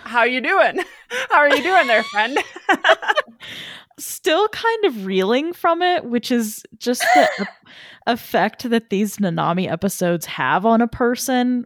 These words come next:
Speaker 2: watching them for the first
Speaker 1: <laughs>
Speaker 2: time. Like,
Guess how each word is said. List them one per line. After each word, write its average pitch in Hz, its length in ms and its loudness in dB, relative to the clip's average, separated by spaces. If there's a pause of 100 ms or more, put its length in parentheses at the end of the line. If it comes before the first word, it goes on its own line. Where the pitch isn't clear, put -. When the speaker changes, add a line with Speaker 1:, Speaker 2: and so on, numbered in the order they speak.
Speaker 2:
watching 226 440 0
them 247 160 0
for 247 140 -4
the 247 100 0
first 247 400 -4
Speaker 1:
<laughs> - 20 -12
Speaker 2:
time. 269 480 0 (440)
Like, 269 480 0